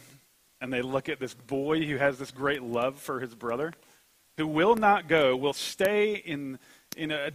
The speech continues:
terrible situation because of his love for his brother. And so they scoop them both up, and they take them home. You see, Jesus, in his kindness and his mercy,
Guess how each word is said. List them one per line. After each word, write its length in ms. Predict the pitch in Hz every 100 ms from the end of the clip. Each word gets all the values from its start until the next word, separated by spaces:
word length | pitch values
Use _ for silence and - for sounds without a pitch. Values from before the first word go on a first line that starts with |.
| 131
terrible 500 | - - 226 226 156
situation 720 | 135 131 117 117 110 117 110 101 _ _ _ _ _ _
because 260 | 127 - 147
of 80 | 139
his 160 | 135
love 320 | 123 127 127 113
for 160 | 127
his 100 | 117
brother. 440 | 107 113 107 107 101 _ _ _ _ _ _ -
And 120 | 117
so 140 | -
they 120 | 127 127
scoop 260 | - 131
them 120 | 123
both 220 | 117 107 -
up, 220 | 101 85 - _ _ _ _
and 80 | 110
they 60 |
take 220 | 104 110 -
them 100 | 113
home. 220 | 147 123 _ _ _ _ _ _ _ _ _ _ _ _ _ _ _ _ _ _ _ _ _ _ _ _ _ _ _ _ _ _ _ _ _ _ _ _ _ _ _ _ _ _
You 80 | 135
see, 200 | 165 151
Jesus, 640 | 127 170 156 147 123 -
in 120 | -
his 120 | 131 -
kindness 640 | - 131 147 156 - -
and 80 | 135
his 140 | 117
mercy, 440 | 123 131 - 160